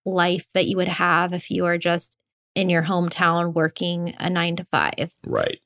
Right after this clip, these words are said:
Speaker 1: Like, if you're in a, a regular traditional job, you are able to manage your energy better because you can get into a routine. But then when you move to an exotic place, it's really tempting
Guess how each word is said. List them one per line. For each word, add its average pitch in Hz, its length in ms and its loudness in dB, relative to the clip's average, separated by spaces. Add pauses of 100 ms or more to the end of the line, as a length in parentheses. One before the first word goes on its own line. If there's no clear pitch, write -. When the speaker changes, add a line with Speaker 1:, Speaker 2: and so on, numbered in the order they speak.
Speaker 1:
Like, 180 160 -2 (220)
if 202 160 0
you're 214 280 6
in 190 200 4
a, 180 280 0 (380)
a 190 100 0
regular 180 680 4
traditional 180 560 0
job, 170 580 4 (1000)
you 196 380 2
are 190 120 8
able 185 300 2
to - 160 -6
manage 175 460 0
your 170 180 4
energy 170 760 -2 (320)
better 160 500 2
because 180 340 -4
you 185 80 0
can 180 180 0
get 175 160 4
into 180 280 2
a 165 40 4
routine. 160 600 0
But 151 140 -2
then 170 140 2
when 170 140 0
you 170 340 -4
move 185 320 2
to 202 120 -2
an 180 100 0
exotic 170 540 0
place, 190 600 0 (320)
it's - 100 -10
really 185 320 6
tempting 175 760 -4